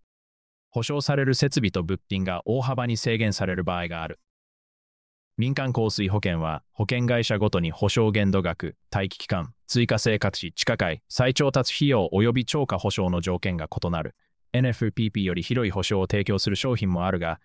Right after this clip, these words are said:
すべての民間商品が同じではない。建物と家財の保証を別々に確認すべき理由。エヌエフアイピでは、建物保証と家財保証は別々の項目である。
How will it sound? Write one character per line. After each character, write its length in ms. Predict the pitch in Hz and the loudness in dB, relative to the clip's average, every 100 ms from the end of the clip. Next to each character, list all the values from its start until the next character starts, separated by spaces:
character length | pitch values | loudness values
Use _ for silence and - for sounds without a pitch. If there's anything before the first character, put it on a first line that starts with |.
| _ | _
す 140 | - 143 | -6 -2
べ 100 | 123 | 0
て 80 | 98 | 0
の 100 | 90 | 0
民 160 | 101 | 0
間 160 | 101 104 | 0 -2
商 180 | 120 107 | 0 -2
品 160 | 95 | -2
が 160 | 82 82 | -2 -2
同 140 | 90 | -2
じ 100 | 90 | 0
で 80 | 90 | -2
は 100 | 80 | -2
な 140 | 82 | -4
い。 100 | 82 _ _ _ _ _ _ _ _ _ _ _ _ _ _ | -6 _ _ _ _ _ _ _ _ _ _ _ _ _ _
建 240 | - 135 175 | -4 -2 0
物 200 | 170 135 | 0 0
と 100 | 101 | 0
家 140 | 117 | 0
財 220 | 113 104 | 2 2
の 100 | 92 | 2
保 160 | 87 110 | 0 -2
証 300 | - 113 110 | 0 2 2
を 60 | 104 | 2
別 260 | 107 101 | 0 0
々 120 | 147 139 | -2 0
に 120 | 147 | 0
確 220 | 139 123 | 0 0
認 140 | 135 127 | 0 0
す 140 | - | 0
べ 120 | 139 | -2
き 120 | 135 | 0
理 160 | 98 95 | 0 2
由。 200 | 104 98 | 2 2
エ 80 | - | 0
ヌ 140 | 120 131 | 0 2
エ 60 | |
フ 100 | 123 | 0
ア 80 | 101 | 0
イ 40 | |
ピ 80 | 95 | 0
で 100 | 92 | -2
は、 240 | 85 80 - _ _ - | -2 -4 -8 _ _ -6
建 200 | 120 147 | -2 2
物 160 | 147 | 2
保 120 | 127 135 | 2 0
証 220 | 110 90 | 2 0
と 160 | 92 | 0
家 160 | 85 104 | -2 0
財 180 | 117 117 | 0 2
保 120 | 120 | 0
証 180 | 117 98 | 0 0
は 120 | 82 | 0
別 200 | 82 92 | 0 0
々 220 | 135 127 123 | -2 0 0
の 80 | |
項 180 | 107 98 | 2 4
目 200 | 92 87 | 4 2
で 120 | 87 | 2
あ 80 | 80 | 0
る。 140 | 76 | -2